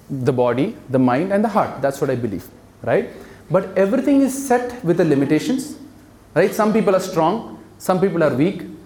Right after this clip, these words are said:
some people are tall, some people are short. So what you can do is,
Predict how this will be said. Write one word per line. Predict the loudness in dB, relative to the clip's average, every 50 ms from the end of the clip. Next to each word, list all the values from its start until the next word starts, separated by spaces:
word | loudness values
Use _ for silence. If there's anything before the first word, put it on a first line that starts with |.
| -20 -10
some | -4 0 2 2 2
people | 2 2 2 4 4
are | 2 2 0 0
tall, | 0 2 2 2 0 -2 -4 -10 -14 -8
some | -2 -2 0 2
people | 2 2 2 2
are | 2 2
short. | 2 2 2 2 2 0 -4 -12 -16 -18 -20 -20 -20 -20 -20 -6
So | 0 0 2
what | 2 2 2 2
you | 0 0
can | 0 2 2 4 4
do | 4 4 2
is, | 2 0 -2 -8 -10